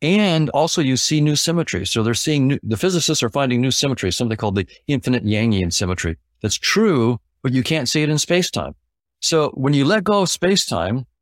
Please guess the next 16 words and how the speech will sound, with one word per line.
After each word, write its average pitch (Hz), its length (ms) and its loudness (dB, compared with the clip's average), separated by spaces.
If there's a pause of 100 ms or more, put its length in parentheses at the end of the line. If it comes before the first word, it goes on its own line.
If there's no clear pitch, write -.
(340)
all 156 140 2
of 190 60 2
a 165 40 2
sudden 170 240 2
the 127 60 2
math 170 240 0
gets 131 200 -4
easier 120 380 2
and 127 200 0
you 127 120 2
see 185 580 0
new 160 640 2
symmetries 113 760 -2
that 113 140 0
are 104 140 0
true. 110 600 -2